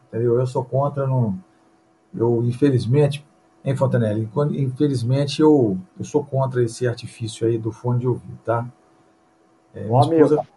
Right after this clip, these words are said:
Speaker 2: o,
Speaker 1: esposa,
Speaker 2: o,
Speaker 1: minha
Speaker 2: o
Speaker 1: esposa, a minha esposa corria com fone, entendeu? Até o dia que ela passou um aperto. Aí, quando ela passou um aperto, nunca mais ela fez isso.
Speaker 2: Eu
Speaker 1: Fala,
Speaker 2: vou te
Speaker 1: amigo.
Speaker 2: mandar um, eu vou te mandar um vídeo, tá?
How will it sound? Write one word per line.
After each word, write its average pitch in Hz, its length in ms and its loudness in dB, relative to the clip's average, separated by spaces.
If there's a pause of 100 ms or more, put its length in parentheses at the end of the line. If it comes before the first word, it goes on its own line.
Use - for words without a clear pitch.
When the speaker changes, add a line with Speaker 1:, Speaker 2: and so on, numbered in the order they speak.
Speaker 2:
o, 135 80 -2
Speaker 1:
esposa, 160 680 4
Speaker 2:
o, - 40 -4
Speaker 1:
minha 135 120 2
Speaker 2:
o 156 40 6
Speaker 1:
esposa, 165 440 0 (360)
a 113 80 2
minha 143 100 2
esposa 170 380 2
corria 175 360 4
com 110 140 -4
fone, 92 300 -6 (680)
entendeu? 104 240 -2
Até 110 220 0
o 151 60 4
dia 143 160 0
que 143 40 0
ela 143 120 4
passou 139 340 0
um - 20 4
aperto. 98 400 -4 (100)
Aí, 117 140 -6
quando 131 180 -2
ela 135 120 2
passou 127 300 -2
um 123 40 -6
aperto, 131 240 -4
nunca 160 240 -2
mais 107 560 -4
ela 104 160 -8
fez 101 300 -12
isso. - 260 -20 (640)
Speaker 2:
Eu - 80 -4
Speaker 1:
Fala, 143 120 6
Speaker 2:
vou 165 80 10
te 185 100 0
Speaker 1:
amigo. 175 100 2
Speaker 2:
mandar 165 220 4
um, 120 140 2 (420)
eu 104 80 -6
vou 127 140 -2
te 160 100 -4
mandar 156 220 2
um 127 100 2
vídeo, 107 420 -2 (140)
tá? 117 220 -4